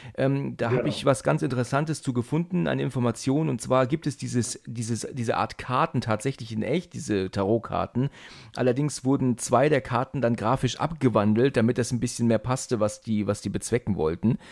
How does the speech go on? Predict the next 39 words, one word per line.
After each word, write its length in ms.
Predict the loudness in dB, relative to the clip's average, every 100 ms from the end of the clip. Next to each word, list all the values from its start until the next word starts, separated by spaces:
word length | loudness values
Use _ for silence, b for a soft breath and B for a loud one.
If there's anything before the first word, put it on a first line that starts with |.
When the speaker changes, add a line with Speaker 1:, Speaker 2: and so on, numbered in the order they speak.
| B B -6
Speaker 1:
Ähm, 280 | 2 4 4
Speaker 2:
Mhm. 60 | 2
Speaker 1:
also 160 | -2
es 80 | -2
gibt, 160 | -4 -4
wie 60 |
gesagt, 260 | -2 -2 0
zwei 160 | 2
Karten 320 | 4 4 2 0
in 80 |
diesem 200 | -2 -2
Tarot-Deck, 600 | 0 2 4 4 6 2 2
die 300 | -2 0 0
nicht 320 | -2 -2 -2
wirklich 340 | 0 0 -6
existieren, 560 | -8 -8 -8 0 2 4
die 140 | 2
haben 180 | 2 2
sie 140 | 2
abgewandelt, 640 | -2 -2 -2 -2 -2 -4 -8 B B B -2
ähm, 280 | 0 2 0
Speaker 2:
Ah, 140 | 0
okay. 160 | 0 -2
Speaker 1:
damit 180 | -2 -2
sie 140 | -4
irgendwie 360 | -2 -2 -2 -2
was, 300 | -2 -4 -8
was, 280 | -8 -6 -6
ähm, 360 | -4 -4 -4
legen 280 | -2 0 0
konnten, 520 | 2 0 0 -2 -4 -6 _ -10
was 160 | -8
dann 140 | -6 -6
besser 180 | -6
passt 380 | -8 -4 -6 -6
zu 80 | -6
der 120 | -6
Story. 460 | -4 -2 -2 -2 -6 -12 _ _ _ _ _ _ B B B B
Ähm, 220 | 2 4